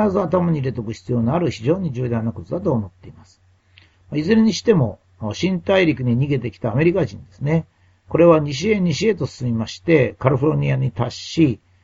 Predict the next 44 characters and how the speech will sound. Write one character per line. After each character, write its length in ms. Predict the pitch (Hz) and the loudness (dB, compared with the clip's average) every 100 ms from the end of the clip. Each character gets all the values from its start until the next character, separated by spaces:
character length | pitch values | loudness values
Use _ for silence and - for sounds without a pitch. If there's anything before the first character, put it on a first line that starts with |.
| _ _ _ | _ _ _
ま 80 | 135 | -4
あ、 20 | |
眼 280 | 127 175 190 | 0 2 2
下 100 | 170 | -2
に 100 | 143 | 0
広 240 | 123 139 151 | 2 4 4
が 100 | 160 | 4
る 280 | 143 117 - - | 2 0 -6 -18
非 180 | 110 113 | -16 -6
常 400 | 180 214 214 208 | -4 -2 0 0
に 320 | 202 190 - - 135 131 - | -2 -6 -10 -20 -18 -18 0
広 280 | - 175 | 4 6
大 180 | 180 175 | 4 2
な 120 | 175 | 0
太 220 | 143 147 139 | 2 4 6
平 100 | 147 | 4
洋 180 | 139 | 2
を 60 | 113 | 0
見 100 | 117 | -2
た 100 | 117 | -4
と 380 | 95 147 117 - | -4 -2 -2 -4
思 160 | 107 101 | -6 -6
い 40 | |
ま 100 | 87 | -8
す 140 | - 123 | -6 0
ね。 200 | 208 233 _ _ _ _ _ _ _ _ _ _ _ _ _ _ _ | 0 0 _ _ _ _ _ _ _ _ _ _ _ _ _ _ _
ま 280 | 160 202 196 | 2 6 6
あ、 20 | |
ア 40 | 151 | 6
メ 120 | 208 | 4
リ 80 | 247 | 4
カ 100 | 247 | 2
人 180 | 190 165 | 4 0
も 120 | 135 | 0
こ 100 | - | 0
こ 60 | |
ま 140 | 214 220 | 2 4
で 100 | 165 | 2
来 80 | - | 0
た 100 | 180 | 0
ら 100 | 117 | 0
で 80 | - | -4
す 100 | - | -4
ね、 340 | 117 101 92 | -4 -4 -12